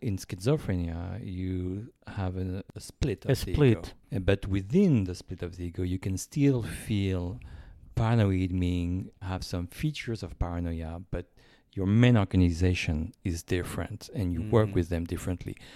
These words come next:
Speaker 1: I'm pointing out that difference because I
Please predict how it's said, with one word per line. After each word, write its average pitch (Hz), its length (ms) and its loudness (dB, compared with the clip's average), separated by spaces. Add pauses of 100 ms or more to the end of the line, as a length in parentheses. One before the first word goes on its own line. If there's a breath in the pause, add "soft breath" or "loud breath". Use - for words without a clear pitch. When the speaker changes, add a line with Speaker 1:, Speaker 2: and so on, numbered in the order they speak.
(260 loud breath)
Speaker 1:
I'm 101 220 2
pointing 147 420 4
out 110 220 2
that 90 160 -2
difference 87 640 -4 (300)
because 90 680 0 (480 soft breath)
I 87 100 -6